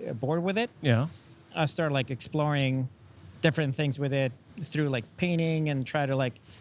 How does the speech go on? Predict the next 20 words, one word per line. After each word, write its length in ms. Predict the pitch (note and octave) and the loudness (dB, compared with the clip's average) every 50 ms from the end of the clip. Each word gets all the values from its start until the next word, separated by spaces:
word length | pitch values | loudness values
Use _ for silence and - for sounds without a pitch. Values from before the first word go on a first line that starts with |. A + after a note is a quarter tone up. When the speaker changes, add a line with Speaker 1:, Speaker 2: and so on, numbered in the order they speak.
| - - - | -20 -4 0
Speaker 1:
go 180 | D3+ D3 C#3+ | 2 2 2
back 260 | B2+ - C#3+ C#3 C3+ - | 2 2 2 0 0 -2
to 500 | - - D3+ D3 C#3 C3+ C3+ C3+ C3 C3+ - | -6 -4 -2 0 0 0 0 0 -2 -4 -4
a 80 | C#3 C3+ | -4 -2
little 200 | C#3 C#3+ C#3 C3 | -2 -2 0 0
bit 140 | C3+ C3 C3 | -2 -2 -2
what, 220 | B2+ C#3 C3+ B2+ | -2 -2 -2 -2
like, 160 | B2+ C3 B2 - - - - - | -2 -4 -4 -4 -10 -18 -20 -2
put 180 | - F#3 F3 D3+ | 0 0 2 2
me, 400 | E3 E3+ D#3+ D#3 D3 C#3 C3+ C#3 - - - - - - - - - - - - - - - - - - - - | 2 2 2 2 2 0 0 -2 -6 -12 -20 -20 -20 -20 -20 -20 -20 -20 -20 -20 -20 -20 -20 -20 -20 -20 -10 -2
what 140 | - D3 C#3 - - - | 0 0 0 0 -4 -6
brought 280 | C3 C#3+ E3+ E3+ F3 F3 | -2 0 2 2 2 2
me 100 | F3 D#3+ | 0 2
to 140 | - F3 | 2 2
the 100 | D#3+ D3+ | 2 2
States 720 | C#3 - - - E3+ D#3 D3 D3 D3+ - - - - - - - | 0 0 0 2 4 4 4 4 2 -2 -6 -6 -6 -6 -6 -4
and, 340 | C#3+ C#3+ C#3+ C#3 C3+ C3+ C3+ | -2 0 0 2 2 2 2
um, 400 | C3 C3 B2+ B2+ B2 B2 B2 A#2+ - - - - - - - | 0 0 0 0 0 -2 -4 -4 -8 -12 -18 -20 -20 -14 -4
that, 200 | - D3 C#3 C3+ | -2 0 0 0
like, 300 | C3+ C3+ C#3 B2+ - - | 0 -2 -2 -2 -2 -6